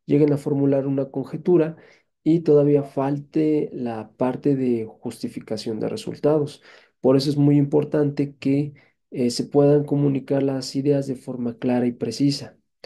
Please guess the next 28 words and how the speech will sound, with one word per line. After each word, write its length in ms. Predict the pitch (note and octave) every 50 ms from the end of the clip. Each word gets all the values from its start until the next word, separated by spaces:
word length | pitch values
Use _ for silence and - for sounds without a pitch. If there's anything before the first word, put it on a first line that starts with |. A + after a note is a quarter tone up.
| - _ _
¿sí? 220 | - - D#3 D#3 -
Y 60 | D#3
sobre 280 | - D3+ B2+ B2 B2 A#2+
todo 280 | - C#3+ C3+ C#3 C3+ C3+
también 300 | - B2 A#2+ C3 B2+ B2+
la 120 | B2 -
parte 320 | - B2+ B2 B2 - C#3+
de 100 | C3+ C3
reflexionar 680 | A2+ A#2 A2 - - G#2 - - - A#2 A#2+ B2+ B2 A#2+
sobre 280 | - - C3+ B2+ B2 A2
lo 120 | G#2+ G#2
que 120 | - -
se 100 | - -
está 220 | - - - - -
trabajando, 580 | - - - - - - D3+ D#3+ C#3+ - -
el 100 | A#2+ A2+ A#2+
darle 280 | B2 B2+ B2+ B2+ B2+
sentido. 500 | B2 - A#2+ A2+ G#2 - G#2 G2 F#2+ - - _ _ _ _ _ _ _ _ _ _ _ _ _ _ _ _ _ _ _ _ _ _ _ _ _ _ _ -
Eh, 260 | - D3 C#3+ C#3+ D3
por 220 | D3 D3 D#3+ D3+ E3+
último, 540 | F#3+ G3 E3 E3 F3 F3 F3 F3+ F3+ F3 -
pues, 480 | D3 C3 B2+ A#2+ A#2+ - - - - -
eh, 520 | - B2 A#2+ A#2+ A#2+ A#2 A#2 A2+ A2 - _ _ _ _
como 340 | - C#3 B2+ C3 C3 B2 C3
profesores, 800 | - B2+ B2 - C#3 C#3+ D3+ D3+ D3 D3+ D#3+ E3 - - - - D#3
eh, 340 | - A#2+ A#2+ A#2 - - - -
se 160 | - - A2+
buscó 580 | - C#3 - - - - - D3+ D3 D3 D3+